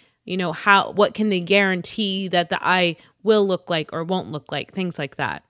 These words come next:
And our final step in finding your perfect factory is when your product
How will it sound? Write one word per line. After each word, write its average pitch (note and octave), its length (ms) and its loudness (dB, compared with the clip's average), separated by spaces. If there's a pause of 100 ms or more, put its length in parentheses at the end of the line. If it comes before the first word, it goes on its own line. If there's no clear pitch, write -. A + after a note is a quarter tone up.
(840)
And G#3+ 100 2
our A3 140 2
final B3+ 540 4
step - 580 -4
in F3+ 200 -4
finding G#3 520 0
your G#3+ 140 0
perfect G#3 520 -4
factory D3 800 -10 (500)
is F#3 540 -2 (440)
when F#3+ 200 -6
your F#3 120 -4
product A#3 560 -2